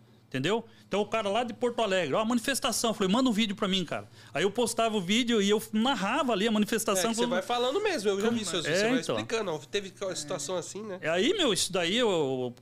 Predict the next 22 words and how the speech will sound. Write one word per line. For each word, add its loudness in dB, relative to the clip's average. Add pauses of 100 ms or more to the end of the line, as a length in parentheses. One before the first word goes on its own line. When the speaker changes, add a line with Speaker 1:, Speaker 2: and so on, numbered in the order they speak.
Speaker 1:
pessoal 0
joga 0
no -4
grupo, -2
né? 0 (240)
O -20
pessoal -4
joga -2
no -6
grupo, -4
aí 0
vai, 0
aí 0
fui, -4
fui -10
crescendo -2
a -6
partir -6
daí, -2
meu, 0
aí 0
foi. -4